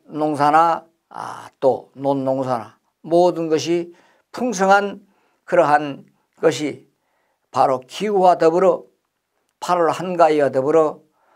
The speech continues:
어, 더도 말고 덜, 덜도 말고 한가위가 달아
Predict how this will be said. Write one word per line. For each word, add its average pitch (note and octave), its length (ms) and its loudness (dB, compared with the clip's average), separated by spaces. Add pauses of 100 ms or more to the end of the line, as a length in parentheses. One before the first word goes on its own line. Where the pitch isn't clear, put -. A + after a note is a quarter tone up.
(160)
어, - 380 -20
더도 D#3 300 2
말고 C3+ 400 2
덜, C#3 320 -2
덜도 C#3+ 300 2
말고 D#3 500 4
한가위가 D3+ 600 -2
달아 C#3 480 0